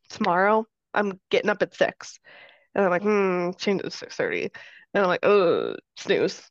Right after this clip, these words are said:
And then I'm like, "Turn the alarm off. <laughs> I'm gonna sit in bed on TikTok." <laughs> Like, it's been really bad. I just,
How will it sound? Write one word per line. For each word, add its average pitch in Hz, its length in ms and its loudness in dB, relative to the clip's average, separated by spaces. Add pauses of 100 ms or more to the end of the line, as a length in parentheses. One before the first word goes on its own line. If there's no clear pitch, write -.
(120)
And 214 120 2
then 196 80 4
I'm 180 60 4
like, 113 260 0
"Turn 185 220 2
the 127 100 0
alarm 73 300 -2
off. 196 320 0
<laughs> - 60 -8
I'm 240 100 2
gonna 233 180 4
sit - 280 0
in 247 80 4
bed 233 320 2
on 277 140 4
TikTok." - 800 -2
<laughs> - 260 -2
Like, - 340 2 (440)
it's 233 240 2
been 240 340 4 (260)
really 196 340 4
bad. 165 300 2
I 160 160 2
just, 208 300 0